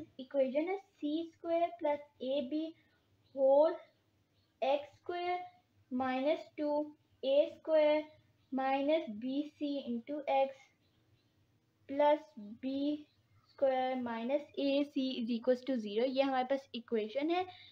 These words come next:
जिसको हमने A B C की values discriminate में put करनी है। ए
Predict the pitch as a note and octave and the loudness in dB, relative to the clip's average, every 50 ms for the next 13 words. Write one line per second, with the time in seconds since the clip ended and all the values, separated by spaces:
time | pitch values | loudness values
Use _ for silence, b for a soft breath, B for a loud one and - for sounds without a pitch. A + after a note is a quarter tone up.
0 | B B _ B3+ C4 C4 - _ D4 C#4+ D4 C#4+ C4 B3+ C4 C4+ - A#3+ B3 B3 | B B _ -10 -10 -10 -6 _ -2 0 0 0 -2 -2 -4 -4 -4 -4 -4 -4
1 | G#3 A3 B3+ B3 - - B3+ A#3+ C4 C4 A#3 A#3+ A3+ G#3+ G#3+ B3 D4 C#4+ - A#3+ | -4 -6 -8 -8 -8 -8 -10 -10 -8 -6 -6 -4 -2 -2 -2 -2 -4 -6 -6 -8
2 | A#3 - - - A3 A3+ A#3 A#3 A#3+ B3 B3+ C4 C4+ C4+ C4+ - A3 A3 - - | -10 -10 -12 -10 -6 -4 -4 -2 -4 -4 -4 -4 -4 -6 -4 -6 -6 -6 -8 -12
3 | - G3 - - - - _ _ _ _ _ _ _ _ _ - C#4 D4+ D#4 | -18 -18 -18 -20 -20 -20 _ _ _ _ _ _ _ _ _ -2 0 0 0